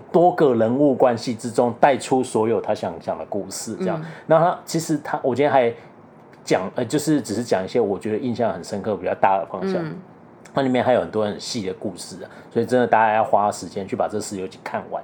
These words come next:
Speaker 1: 这样子。
Speaker 2: 嗯。
Speaker 1: 那你一个年轻人，就是你去看老年人的思考，为什么有时候我们家那个老，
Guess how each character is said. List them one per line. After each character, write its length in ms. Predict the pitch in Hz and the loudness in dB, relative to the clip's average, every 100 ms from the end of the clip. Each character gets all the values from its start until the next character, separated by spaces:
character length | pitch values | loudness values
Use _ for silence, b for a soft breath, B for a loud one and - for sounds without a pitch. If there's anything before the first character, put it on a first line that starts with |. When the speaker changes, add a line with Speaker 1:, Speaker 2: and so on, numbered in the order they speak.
| - | -8
Speaker 1:
这 80 | |
样 80 | - | -6
子。 180 | 190 190 | -4 -2
Speaker 2:
嗯。 340 | 185 175 170 160 | -2 -2 -2 2
Speaker 1:
那 120 | 139 | 2
你 260 | 127 110 123 | 2 0 0
一 60 | |
个 120 | 135 | 2
年 220 | 123 110 107 | 2 2 0
轻 180 | 135 | 0
人， 140 | 131 90 | 0 -2
就 100 | 107 | -4
是 120 | 117 | -4
你 80 | 104 | -6
去 120 | - | -8
看 240 | - 113 98 101 | -4 -4 -4 -6
老 160 | 101 | -4
年 160 | 95 110 | -4 -4
人 160 | 113 90 | -6 -4
的 180 | 95 95 B B | -6 -6 B B
思 280 | - - 117 | -12 -6 -4
考， 260 | 113 98 82 | -2 -2 2
为 140 | 131 | 2
什 100 | 117 | 2
么 60 | 104 | 2
有 100 | 101 | 2
时 60 | 135 | 4
候 100 | 131 | 4
我 140 | 110 | 2
们 120 | 98 | -4
家 180 | 101 120 | 0 2
那 80 | 123 | 2
个 100 | 113 | 0
老， 200 | 92 | 2